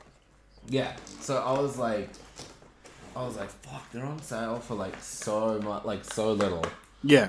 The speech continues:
Speaker 1: Sorry, this probably sounds fucking terrible to everybody, and I'm not even talking to the microphone and shit, but whatever, I'm excited. <laughs>
Speaker 2: How two grown men can get excited over toys. I was in a shop that's near me, and they have, like,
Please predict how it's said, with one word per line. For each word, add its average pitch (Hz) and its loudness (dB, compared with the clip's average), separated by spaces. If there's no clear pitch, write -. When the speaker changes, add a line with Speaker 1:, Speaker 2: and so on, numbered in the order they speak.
Speaker 1:
Sorry, 90 0
this 95 0
probably 98 4
sounds 90 4
fucking - 10
terrible 85 10
to 90 12
everybody, 92 12
and 90 12
I'm 95 10
not 90 10
even 92 8
talking 101 6
to 95 0
the 95 0
microphone 98 2
and 98 2
shit, 104 4
but - 8
whatever, 110 12
I'm 113 12
excited. 78 6
<laughs> 262 8
Speaker 2:
How 135 10
two 170 12
grown 156 12
men 131 12
can 131 4
get 123 8
excited 117 6
over 110 6
toys. 104 4
I 196 12
was 247 12
in 254 12
a 226 12
shop 175 12
that's 147 12
near 147 12
me, 127 8
and 135 10
they 143 12
have, 147 12
like, 135 8